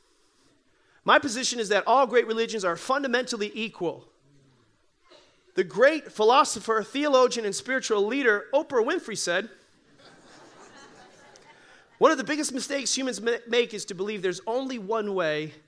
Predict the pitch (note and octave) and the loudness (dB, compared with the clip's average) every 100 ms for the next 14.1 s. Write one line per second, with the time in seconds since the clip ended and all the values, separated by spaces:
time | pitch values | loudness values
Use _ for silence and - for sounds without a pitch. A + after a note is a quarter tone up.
0 | - G#3+ A3+ - A3+ F#3 F3+ F3 G3+ G#3+ | -2 -2 -2 -8 -8 -4 -4 -4 -6 -6
1 | F3 F3 E3+ E3+ D3+ D3 D#3+ D3+ D#3 F#3 | -6 -8 -6 -8 -8 -8 -14 -14 -12 -10
2 | A3 C#3+ _ _ _ _ _ _ _ D4+ | -8 -10 _ _ _ _ _ _ _ -4
3 | E4+ F#4 - - - - C4 C4 A#3+ A#3+ | -4 -4 -6 -8 -10 -6 -2 0 2 0
4 | A3+ A3+ _ _ _ _ _ _ _ - | -2 -14 _ _ _ _ _ _ _ 0
5 | B3+ B3 G#3+ G#3 F#3 F3+ D#3+ D3+ C#3+ B2+ | 0 0 0 0 0 -6 -10 -12 -12 -14
6 | A#2+ - G3 G3 G#3+ A3+ G#3+ F#3+ G#3 G3+ | -20 -10 -8 -8 -8 -8 -6 2 2 2
7 | A3+ A3 F#3 G3+ F#3+ G3 G3 F3+ F3+ - | -2 -8 -2 0 0 0 -2 -2 -6 -6
8 | E3 G3 G3 E3 F3 D#3+ - - G#3 G3+ | -6 -2 -2 -2 -4 -6 -6 -2 2 2
9 | G3 C4 D4 B3+ B3 A#3 A#3 - G#3+ G3 | 2 2 2 6 6 6 2 -4 -4 -2
10 | F3+ A3+ A3+ - - - _ _ _ _ | 2 4 4 2 -6 -12 _ _ _ _
11 | _ - F#3+ F3+ B3 A3+ F3 B3+ C4 G3+ | _ -4 -2 4 4 4 -4 -6 -6 -4
12 | A#3 C4 G#3+ E3 C4 D4 B3+ G3 F3+ D4+ | 2 2 0 0 4 6 6 4 0 2
13 | C4+ A3+ B3+ A3 G3 E4+ C#4 F#3 - - | 4 6 4 2 4 4 4 0 -6 -8